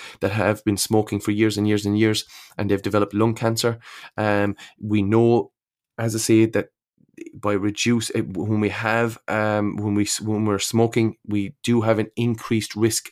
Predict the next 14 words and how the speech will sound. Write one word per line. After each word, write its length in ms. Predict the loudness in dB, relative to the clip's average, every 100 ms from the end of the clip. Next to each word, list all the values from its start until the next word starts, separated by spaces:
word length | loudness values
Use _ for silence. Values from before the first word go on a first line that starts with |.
| -2
of 180 | 0 0
high 200 | -2 2
blood 240 | 2 2
pressure, 380 | 0 2 2 0 -10 -20 -20 -10 -4
and 180 | 0
then 160 | 2 2
our 180 | 0 -2 2
H 280 | 2 2 0
D 120 | 2
Ls, 160 | 2
our 80 | 0
healthy 260 | 0 -2 -2
cholesterols, 500 | -4 -2 -2 -2 -2
which 260 | -2 -2